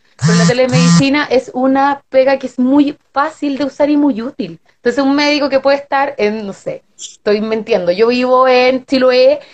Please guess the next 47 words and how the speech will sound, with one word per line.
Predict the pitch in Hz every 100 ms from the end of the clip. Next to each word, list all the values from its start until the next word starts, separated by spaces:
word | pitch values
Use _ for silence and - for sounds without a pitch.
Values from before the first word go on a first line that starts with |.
| _
y | 214
el | 233
médico | 247 254 254 254
puede | 254
estar | 240 247
en | 240
Puerto | 240 226 214
Montt | 233 247
y |
me | 254
puede | 254
estar | 247 247
dando | 220 240 233
la |
indicación | 226 214 214 208 208 247 247 262
respecto | 269 - 240 240
a |
los | 226
exámenes | 214 - 233 233
que | 226
yo | 214
le | 214
estoy | 233
mostrando | 220 208 233 226 233 247 269
y | 226
los | 190 180
escaneé | 175 180 202 247 285
o | 254
se | 214
los | 196
mandé | 190 196
en | 208
foto, | 294 311 285 - - - -
y |
él | 240
me | 247
puede | 254
mandar | 254 247 254
la | 254
indicación | 247 247 240 269 277
y | 247
la | 240
matrona | 233 233 254 254
del | 254
consultorio | 247 240 226 254 254 262
puede | 254 247
empezar | 262 254 247 254